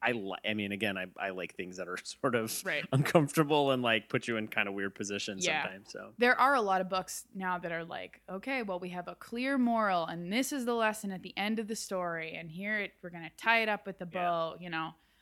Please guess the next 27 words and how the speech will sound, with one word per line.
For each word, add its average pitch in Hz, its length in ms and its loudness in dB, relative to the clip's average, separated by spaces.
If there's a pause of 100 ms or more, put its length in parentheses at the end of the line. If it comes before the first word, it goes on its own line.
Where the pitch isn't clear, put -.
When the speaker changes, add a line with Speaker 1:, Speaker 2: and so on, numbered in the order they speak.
(200)
Speaker 2:
Um, 175 320 -2
there 190 120 0
are 180 80 4
a 175 80 0
lot 175 260 -2
of 175 80 -8
books 170 240 -8
out 170 180 -10
there 82 140 -8
right 98 160 -8
now 160 400 -10 (100)
like 185 420 -4
that. - 480 -12 (380)
Um, 160 460 -8
and 175 100 -12
I 185 40 -14
think 247 180 -16
we 339 80 -8
don't 180 300 -12
have 180 240 -12
enough 165 340 -10
of 160 160 -20
those 160 260 -12
unanswered 160 600 -18
questions, - 600 -18
you 185 60 -14
know? - 200 -12